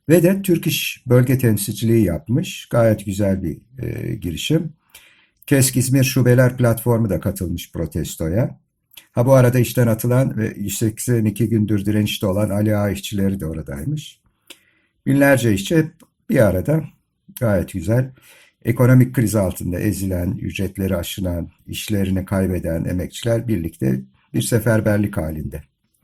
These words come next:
Hükümete yönelik son derece anlamlı ve güçlü bir mesaj oldu bu tabii.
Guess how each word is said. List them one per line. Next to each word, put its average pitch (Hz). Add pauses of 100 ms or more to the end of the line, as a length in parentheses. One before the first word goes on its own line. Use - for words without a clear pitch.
(640)
Hükümete 117
yönelik 107
son 104
derece 87
anlamlı 98
ve 101
güçlü 95
bir 87
mesaj 76
oldu 73
bu 65
tabii. 113